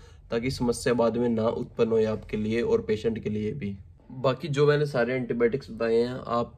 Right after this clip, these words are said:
एक बार इसको इंटरनेट पे भी अच्छी तरह पढ़ लेना, बिल्कुल डीपली रिसर्च कर लेना इन सारे, अ, वो एंटीबायोटिक्स की,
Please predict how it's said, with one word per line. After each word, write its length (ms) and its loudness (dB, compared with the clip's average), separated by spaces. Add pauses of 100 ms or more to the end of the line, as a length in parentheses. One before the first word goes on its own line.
एक 220 2
बार 300 2
इसको 460 0
इंटरनेट 520 2
पे 120 0
भी 140 -2
अच्छी 360 -6
तरह 240 0
पढ़ 240 -2
लेना, 420 0 (420)
बिल्कुल 480 -2 (460)
डीपली 500 2
रिसर्च 380 0
कर 160 2
लेना 320 2
इन 220 0
सारे, 420 4
अ, 1040 -8
वो 260 6
एंटीबायोटिक्स 640 2
की, 160 -2